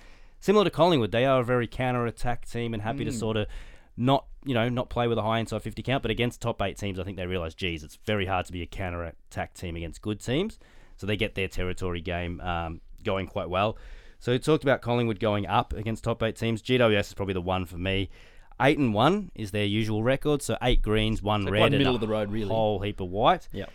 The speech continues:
Speaker 1: Against top eight teams, eight green, fourteen red.
Speaker 2: Yeah,
Speaker 1: So it's,
Speaker 2: okay.
Speaker 1: it's thirteen reds that
Speaker 2: Didn't,
Speaker 1: creep in
Speaker 2: didn't
Speaker 1: against the top eight
Speaker 2: snag
Speaker 1: teams.
Speaker 2: many wins against great teams this year. I know they, they beat the D's, which was a really big one.
Speaker 1: And the, and the D's win was,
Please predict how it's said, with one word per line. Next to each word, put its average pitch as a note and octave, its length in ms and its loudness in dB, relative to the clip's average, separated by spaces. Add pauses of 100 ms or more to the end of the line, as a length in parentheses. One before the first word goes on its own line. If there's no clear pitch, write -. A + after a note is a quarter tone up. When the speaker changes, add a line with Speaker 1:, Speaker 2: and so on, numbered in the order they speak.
(340)
Speaker 1:
Against B2+ 300 2
top A#2+ 220 2
eight G#2+ 160 4
teams, G2 360 -2
eight A2+ 220 2
green, G2+ 320 2 (400)
fourteen G2+ 600 0
red. E2 360 -2
Speaker 2:
Yeah, E2+ 200 -14
Speaker 1:
So E2 80 -4
it's, - 80 -10
Speaker 2:
okay. - 100 -6
Speaker 1:
it's - 160 -8
thirteen G2+ 520 2
reds E2+ 240 -2
that F2+ 120 -6
Speaker 2:
Didn't, G3+ 100 0
Speaker 1:
creep - 200 0
in - 20 0
Speaker 2:
didn't B3 140 2
Speaker 1:
against A#3 200 0
the F#3 80 -8
top F3 240 -6
eight - 100 0
Speaker 2:
snag E3+ 280 4
Speaker 1:
teams. D#3+ 60 0
Speaker 2:
many D3 540 2 (380)
wins C3+ 440 2
against B2+ 440 2 (120)
great B2+ 360 2
teams A#2 320 0
this A2 200 -6
year. A2 80 0
I A2 40 -2
know B2 100 0
they, A#2+ 120 2
they A#2 140 0
beat E3+ 160 2
the C#3+ 40 0
D's, B2+ 320 0
which B2 120 -6
was A#2 100 -2
a A#2+ 60 -2
really A#2 260 -2
big A#2 220 -4
one. A#2 340 0
Speaker 1:
And A2 160 0
the, A#2 80 0
and A#2+ 100 2
the A2+ 80 2
D's A#2+ 480 6
win A2+ 280 2
was, F#2+ 580 -2